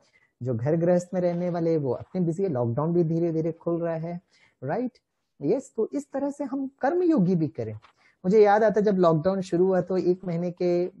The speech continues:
आसपास मैंने एक सेंटर के एक निमित बहन को फोन किया समाचार पूछने के लिए कि, "भाई दीदी कैसे हो?" तो दीदी ने कहा, "मैं भी अच्छी हूँ स्वामी भाई, आप कैसे हैं?" तो मैंने दीदी से पूछा, "दीदी आप अपना time को किस तरह से creatively use कर रहे हो?"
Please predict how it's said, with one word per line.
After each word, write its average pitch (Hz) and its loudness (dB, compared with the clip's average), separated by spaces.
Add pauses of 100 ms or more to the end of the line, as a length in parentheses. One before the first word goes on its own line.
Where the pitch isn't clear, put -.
(160)
आसपास 160 -8
मैंने 156 -2
एक 143 -8
सेंटर 135 -6
के 156 -6
एक 147 -8
निमित 147 -6
बहन 135 -6
को 139 -6
फोन 117 -6
किया 95 -10 (920)
समाचार 127 -6
पूछने 117 -10
के 113 -12
लिए 110 -8
कि, 113 -12
"भाई 117 -6
दीदी 117 -6
कैसे 117 -10
हो?" 104 -12 (680)
तो 127 -6
दीदी 117 -2
ने 113 -6
कहा, 113 -6
"मैं 113 -4
भी 123 0
अच्छी 120 -8
हूँ 117 -6
स्वामी 113 -8
भाई, 120 -6
आप 110 -10
कैसे 107 -10
हैं?" 110 -12 (420)
तो 190 -6
मैंने 202 -4
दीदी 196 2
से 208 -2
पूछा, 208 -8
"दीदी 190 0
आप 202 -2
अपना 202 -8
time 185 -6
को 208 -2
किस 247 -8
तरह 202 0
से 185 -8
creatively 165 0
use 156 0
कर 113 -6
रहे 98 -8
हो?" 92 -14